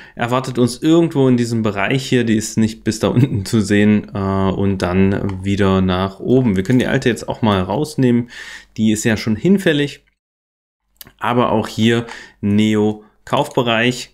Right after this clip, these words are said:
Gucken wir in die Indikatoren, sehen wir fast das gleiche Sti-, Spiel. Stoch R S I, positive Divergenz, Wave Trend, Ho-, Histogramm, positive Divergenz. Äh, C S I auch, R S I bei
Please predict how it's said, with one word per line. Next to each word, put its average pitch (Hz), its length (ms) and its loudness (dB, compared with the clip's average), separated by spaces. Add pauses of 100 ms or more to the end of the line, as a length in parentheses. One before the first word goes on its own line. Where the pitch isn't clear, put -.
(100)
Gucken 127 300 0
wir 104 440 0
in 110 140 2
die 101 220 -2
Indikatoren, 117 840 0 (360)
sehen 110 440 2
wir 120 140 4
fast 117 260 -4
das 110 120 -4
gleiche 127 340 -2
Sti-, 123 460 0
Spiel. 117 460 0
Stoch 113 280 -2
R 107 180 2
S 101 140 -4
I, 104 300 0
positive 107 540 -2
Divergenz, 101 760 -2
Wave 104 280 0
Trend, 98 680 -4
Ho-, 101 300 -2
Histogramm, 98 640 -2
positive 185 500 2
Divergenz. 120 640 0 (600)
Äh, 104 180 -2
C 139 160 0
S 135 120 -2
I 120 200 4
auch, 156 260 0
R 120 240 -2
S 131 140 0
I 139 140 2
bei 120 320 0